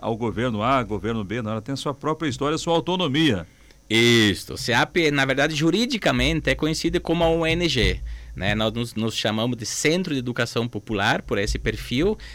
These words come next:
Speaker 2: mas ele é uma O N G que tem, é completamente autônomo, né? Autônomo do movimento partidário, do Estado, da, de religiosidade, de, enfim, é uma entidade que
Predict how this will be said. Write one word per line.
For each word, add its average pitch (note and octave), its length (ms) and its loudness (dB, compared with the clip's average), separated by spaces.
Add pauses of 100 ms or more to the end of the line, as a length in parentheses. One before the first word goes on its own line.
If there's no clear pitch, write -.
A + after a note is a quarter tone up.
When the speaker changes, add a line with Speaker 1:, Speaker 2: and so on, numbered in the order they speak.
(120)
Speaker 2:
mas A2+ 220 0
ele C#3 160 0
é D3+ 80 4
uma D3+ 160 0
O - 20 2
N C#3+ 180 0
G G3+ 140 0
que - 80 -10
tem, A#3+ 380 0
é - 180 0
completamente D3+ 840 0
autônomo, G2 540 -2
né? G2 120 -2
Autônomo A2+ 340 -4
do A2 60 -12
movimento A2 180 -6
partidário, G#2+ 800 2
do G#2 140 -4
Estado, A2+ 720 2
da, A2+ 260 0
de G#2+ 200 -4
religiosidade, A2+ 1040 2
de, A2+ 160 -2
enfim, A#2+ 260 -4
é A2 80 0
uma C3+ 100 -4
entidade C#3 500 -2
que D3+ 360 -2